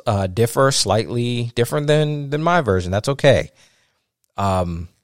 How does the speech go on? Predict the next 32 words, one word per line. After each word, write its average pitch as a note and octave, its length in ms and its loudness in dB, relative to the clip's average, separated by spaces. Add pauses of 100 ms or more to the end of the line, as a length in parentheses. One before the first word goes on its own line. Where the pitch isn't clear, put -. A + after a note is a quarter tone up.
(120)
but A#2 240 0
if A2 140 -2
you B2 80 -2
guys A#2 200 4
wanna G#2 140 -6
follow G2+ 260 -2
along, G2 320 -4
I A2+ 80 -4
don't A#2+ 140 -4
care G2+ 160 0
if F2+ 80 -6
it's F2 120 -6
the - 120 -10
King A2+ 260 -2
James G#2 320 -4
Version. G2+ 340 -2
I E2+ 80 -2
don't G2+ 180 -2
care F#2+ 260 -2
if, F#2+ 360 -4
if - 180 -6
it's G2 180 -2
the - 200 -6
N A2+ 140 0
I G#2+ 220 0
V G#2 240 -4
version. G2 500 -4
I G2 80 -4
don't G#2 160 -2
care G#2 220 -2
if - 260 -6
it's - 280 -4